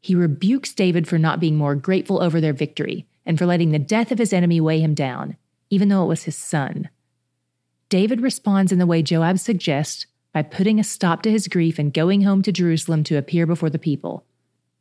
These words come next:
But it seems like David might harbor some resentment for Joab's harsh words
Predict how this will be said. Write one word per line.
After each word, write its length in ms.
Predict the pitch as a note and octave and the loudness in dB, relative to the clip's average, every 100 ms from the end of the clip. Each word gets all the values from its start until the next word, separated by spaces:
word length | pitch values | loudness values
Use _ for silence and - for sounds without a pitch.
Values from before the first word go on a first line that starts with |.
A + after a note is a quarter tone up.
| _ | _
But 120 | - F3 | -4 -4
it 100 | - | -4
seems 420 | - C#4 D4 - | -4 -2 -2 0
like 220 | F3+ - | -2 0
David 320 | G3 F3+ F3 | 0 0 2
might 140 | E3 E3+ | 0 -2
harbor 400 | - G3 G3+ G#3 | -2 0 0 0
some 200 | F#3+ E3 | 0 2
resentment 540 | D#3 - F3 E3 - | 0 0 0 0 -2
for 100 | E3 | -2
Joab's 460 | C#3+ D#3 D3 C3+ - | 0 0 0 -2 -4
harsh 300 | C#3 C#3+ - | -6 -4 -6
words 420 | F#2 F#2+ - | -4 -6 -8